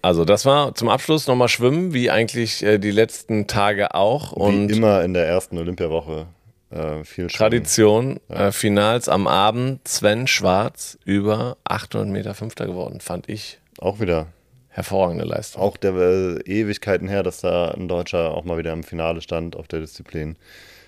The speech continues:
Speaker 2: Ähm, jetzt keine Riesenüberraschung, die ist ausgeblieben, aber eine solide Leistung, auch von der, äh, vier mal zweihundert Meter Staffel, Freistilstaffel. Ähm,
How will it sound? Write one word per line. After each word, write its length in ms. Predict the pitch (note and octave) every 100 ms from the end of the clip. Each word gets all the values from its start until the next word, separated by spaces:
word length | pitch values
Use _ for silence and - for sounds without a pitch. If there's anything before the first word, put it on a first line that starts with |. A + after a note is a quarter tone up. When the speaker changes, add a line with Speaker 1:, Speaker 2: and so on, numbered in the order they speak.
| _ -
Speaker 2:
Ähm, 420 | D#2+ D#2+ D#2 D#2 D#2
jetzt 180 | - F2
keine 260 | - B2+ B2
Riesenüberraschung, 800 | D3+ D3 A#2+ A2 C#3+ D3+ C3+ B2
die 60 |
ist 80 | A2
ausgeblieben, 640 | - - G#2+ G2 A2 G2+
aber 180 | D#2 F#2
eine 200 | F#2+ G2
solide 400 | F2 F#2+ F#2+ G#2+
Leistung, 640 | F#2 E2+ F2+ - F2 F2 -
auch 160 | F2
von 180 | - F#2
der, 220 | E2+ E2
äh, 240 | E2 E2+ E2+
vier 220 | - F#2+
mal 120 | F2
zweihundert 240 | - E2+
Meter 180 | D#2+ E2+
Staffel, 420 | - F2 - E2 E2
Freistilstaffel. 840 | - E2+ - D#2+ - E2 D#2+ D#2 _ _ - - _ _ -
Ähm, 420 | - D#2+ D#2 D#2